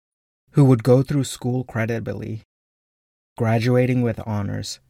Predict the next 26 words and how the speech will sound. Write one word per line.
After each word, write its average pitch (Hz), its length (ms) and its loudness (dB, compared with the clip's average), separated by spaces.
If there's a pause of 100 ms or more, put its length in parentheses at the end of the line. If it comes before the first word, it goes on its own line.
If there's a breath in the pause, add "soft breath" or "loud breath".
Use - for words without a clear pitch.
have 120 180 -4
failed 127 380 -2
to 190 80 -4
succeed 110 600 -6
because 104 340 -8
they 107 160 -6
became 104 500 -6
discouraged. - 720 -12 (1000)
I 127 140 2
believe 147 400 2
that 120 180 2
every 120 340 -4
effort 120 360 -4
that 110 160 -8
we 113 120 -4
are 104 120 -6
obliged 110 480 -6
to 156 60 0
make 120 380 -4
to 117 140 -8
overcome 120 580 -6
obstacles 117 640 -8
will 117 120 -4
give 147 260 -6
us 120 100 -4
strength 107 500 -8